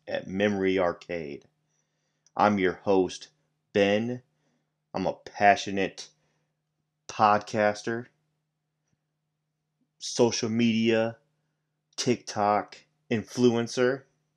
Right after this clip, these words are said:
I have thirty-three followers.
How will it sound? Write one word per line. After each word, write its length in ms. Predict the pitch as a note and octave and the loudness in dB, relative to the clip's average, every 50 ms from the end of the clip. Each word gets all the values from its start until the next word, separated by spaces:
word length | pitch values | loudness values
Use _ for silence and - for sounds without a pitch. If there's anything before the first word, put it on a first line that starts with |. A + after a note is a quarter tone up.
| _ _ _ _ _ _ _ _ _ _ - _ _ _ _ _ _ _ _ _ _ _ _ _ _ _ _ _ _ _ _ _ _ _ _ _ _ _ _ _ _ _ _ _ _ _ _ _ _ - - | _ _ _ _ _ _ _ _ _ _ -20 _ _ _ _ _ _ _ _ _ _ _ _ _ _ _ _ _ _ _ _ _ _ _ _ _ _ _ _ _ _ _ _ _ _ _ _ _ _ -2 2
I 140 | G2+ A2 | 4 4
have 120 | G#2 F#2+ - | 4 2 0
thirty-three 760 | - - - A#2+ A#2 A2 A2 A2+ A2 G#2 - - B2 A#2+ A2 | -4 -4 0 2 2 2 2 0 -2 -2 0 2 2 2 2
followers. 840 | - - A2+ A2 A2 A2+ A#2 A#2+ B2 C3 C#3 C#3+ D3 - - - | 4 4 6 6 8 6 4 2 0 0 -2 -2 -6 -10 -16 -16